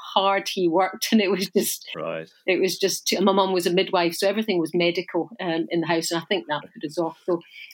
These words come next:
Speaker 1: I, media, T V, film, that was my passion,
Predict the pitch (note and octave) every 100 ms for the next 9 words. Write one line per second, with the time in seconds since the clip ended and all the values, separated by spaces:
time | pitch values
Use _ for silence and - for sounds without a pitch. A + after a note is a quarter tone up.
0 | - G#3+ A3 A3 B3+ A#3+ A#3+ A#3 A#3 -
1 | A#3+ A3 F#3 G#3 G#3 G3 - A3+ G3+ G3
2 | F#3+ F3+ F#3+ F#3+ - F3 F3+ - F#3 F3
3 | - E3